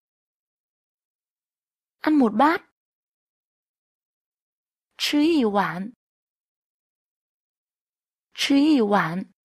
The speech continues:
Lấy một bát。Yao y碗。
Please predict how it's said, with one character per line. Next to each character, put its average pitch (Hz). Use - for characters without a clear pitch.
Lấy 226
một 262
bát。 302
Yao 294
y 294
碗。 196